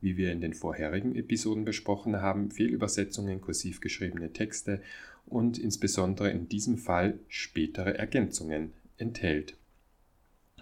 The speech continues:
Darüber hinaus beeinflussen die Themen, die aus diesem Deutero-Jesaja hervorgehen, das Buch Mormon über die bloßen Worte von Lehi und Jakob hinaus. Die folgenden Verse aus zweiter Nephi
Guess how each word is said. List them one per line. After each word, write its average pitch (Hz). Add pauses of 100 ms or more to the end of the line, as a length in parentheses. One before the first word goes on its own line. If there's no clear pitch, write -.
Darüber 104
hinaus 95
beeinflussen 110
die -
Themen, 117 (480)
die 104
aus -
diesem 95
Deutero-Jesaja 92
hervorgehen, 101
das 98
Buch -
Mormon 95 (360)
über 117
die 113
bloßen 101
Worte 92
von 98
Lehi 90
und 92
Jakob 80
hinaus. 73 (220)
Die -
folgenden 90
Verse 85
aus -
zweiter 87
Nephi 85